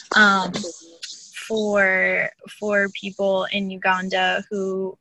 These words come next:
are still, the entire area, entire country really is still recovering from the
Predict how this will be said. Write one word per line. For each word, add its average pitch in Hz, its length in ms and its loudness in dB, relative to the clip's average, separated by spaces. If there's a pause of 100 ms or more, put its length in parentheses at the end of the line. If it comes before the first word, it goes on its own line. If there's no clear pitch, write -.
(280)
are 208 180 2
still, 269 600 0
the 226 260 2
entire 262 380 0
area, 202 540 4 (260)
entire 226 280 2
country 208 420 -4
really 196 260 0
is 202 160 -8
still 196 320 -2 (340)
recovering 196 640 2
from 196 400 2
the 190 300 2